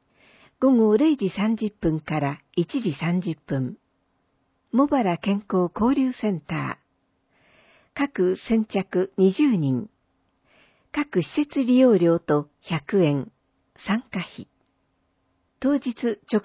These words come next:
接会場へ。問い合わせ、茂原健康交流センター。電話、六五四二八一五。アイディー、一零零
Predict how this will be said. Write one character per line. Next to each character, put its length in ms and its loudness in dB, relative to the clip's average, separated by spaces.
接 220 -10
会 260 -2
場 320 0
へ。 180 -4
問 220 4
い 60 2
合 80 0
わ 200 -6
せ、 200 -4
茂 120 2
原 300 0
健 200 0
康 380 0
交 200 2
流 200 0
セ 180 -4
ン 80 -4
タ 420 -8
ー。 40 2
電 260 2
話、 200 -2
六 340 2
五 260 0
四 400 0
二 220 4
八 380 -6
一 280 -4
五。 360 -4
ア 120 0
イ 140 -2
デ 100 -2
ィ 220 0
ー、 40 -16
一 300 -2
零 300 0
零 380 2